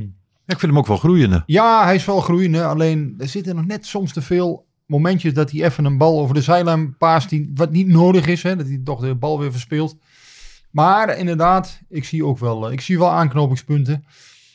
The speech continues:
Speaker 2: Ehm, ja, voorlopig maar lekker laten staan, minuten maken en, en, en hopen dat zijn ontwikkeling zich doorzet. Maar
Speaker 1: Ja.
Speaker 2: ja, er begint wel, eh, inderdaad, er begint iets van, hè, eh, ja,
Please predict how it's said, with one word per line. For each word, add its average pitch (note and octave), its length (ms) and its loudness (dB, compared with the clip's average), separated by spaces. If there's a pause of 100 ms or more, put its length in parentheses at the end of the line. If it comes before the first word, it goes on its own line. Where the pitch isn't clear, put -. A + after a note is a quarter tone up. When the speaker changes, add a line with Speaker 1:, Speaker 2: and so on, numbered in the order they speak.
(340)
Speaker 2:
Ehm, C3 540 0 (260)
ja, C3+ 180 -4
voorlopig D3+ 320 -2
maar C#3 120 2
lekker D3+ 200 -2
laten C3 240 0
staan, D3 520 -2
minuten D3 340 0
maken C3+ 520 0
en, C3+ 200 0
en, C3+ 220 -4
en C#3 120 0
hopen B2+ 400 4
dat A#2+ 140 0
zijn C3+ 180 0
ontwikkeling F3 480 -4
zich D3 120 -4
doorzet. B2 480 -2
Maar A#2+ 160 -4
Speaker 1:
Ja. G#2 120 -2
Speaker 2:
ja, E3 380 -6 (240)
er C#3+ 80 -10
begint E3+ 300 -6
wel, F#3+ 340 -2
eh, F3+ 180 -4 (1160)
inderdaad, C#3 440 0
er G#2+ 60 -6
begint C3 260 -2
iets D#3+ 200 -10
van, D3+ 280 -4
hè, D3+ 180 -4
eh, C3+ 640 -6
ja, C#3+ 380 -8